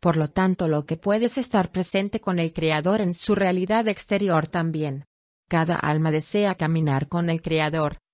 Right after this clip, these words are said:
a menudo esto se percibe como el creador de caminar al lado de usted, ayudar y apoyar a usted.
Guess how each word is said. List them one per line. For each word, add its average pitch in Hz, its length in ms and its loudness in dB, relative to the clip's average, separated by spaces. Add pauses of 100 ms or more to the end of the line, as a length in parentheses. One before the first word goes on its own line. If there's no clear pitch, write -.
(100)
a 139 100 2
menudo 156 460 2
esto 170 280 0
se 165 160 -4
percibe 196 500 0
como 165 240 0
el 147 140 -2
creador 160 480 0
de 185 100 -2
caminar 175 480 0
al 180 140 2
lado 170 280 0
de 160 80 -4
usted, 139 380 -4 (220)
ayudar 170 420 2
y 165 80 0
apoyar 180 420 0
a 175 120 2
usted. 151 400 -2